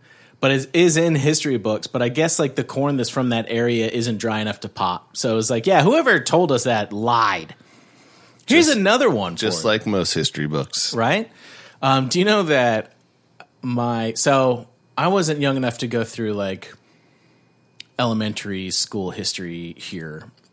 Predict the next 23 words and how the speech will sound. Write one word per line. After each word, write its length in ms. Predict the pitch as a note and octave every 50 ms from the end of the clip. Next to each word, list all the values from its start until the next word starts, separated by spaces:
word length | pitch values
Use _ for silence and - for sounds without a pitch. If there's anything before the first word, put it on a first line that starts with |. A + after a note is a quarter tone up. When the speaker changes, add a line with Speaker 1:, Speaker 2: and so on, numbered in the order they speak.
| _ A2+ -
Speaker 1:
but, 200 | A2+ G2+ F#2 F2+
um, 480 | E2+ D#2+ D#2 D2+ D#2 D#2+ D#2 D#2 A#2+ - _ _ _ _ _ _ _ _ _ _ _ _ _ _ _ _ _ _ _ - - -
my 160 | B2+ B2 A2
brother, 760 | G2+ E2+ - C3 C3+ D#3 D3+ A#2+ G#2 F#2 F2 E2 - A#2 C3+ - _ _ _ _ _ _ _ _ _ _ _
who's 180 | A#2 A2+ G#2+ G2+
a 40 |
f-, 140 | F#2 - - - - - _ _ _
years 260 | B2+ A#2+ A2+ G#2 G#2+
younger 180 | A2 G#2+ G#2+ G#2
than 80 | F#2+
me, 100 | F#2+ F#2
did. 500 | F2 F#2 A2+ A2+ A2 G#2 F#2+ F2+ E2+ G2 - - - - - - - - - _ -
And 120 | A#2+ A#2
in 100 | A2+ A2
his 280 | - A#2+ C#3+ D#3+ - -
history 340 | C#3+ C#3 - - C3 A#2
book, 520 | G#2 F2+ G#2 G2+ F#2+ F#2+ F#2+ - - - - _ _
um, 500 | G#2+ G2+ G2 F#2+ F#2 F#2 F2+ F2+ F2+ F2+ - _ _ _ _ _ _ _
which 200 | B2+ A#2 G#2+ -
was 140 | G#2+ F#2+ G2+
old 220 | G2+ G#2+ G#2+ F#2
as 60 | F2
shit, 480 | - - - D3 C3+ A2 G2 F2+ -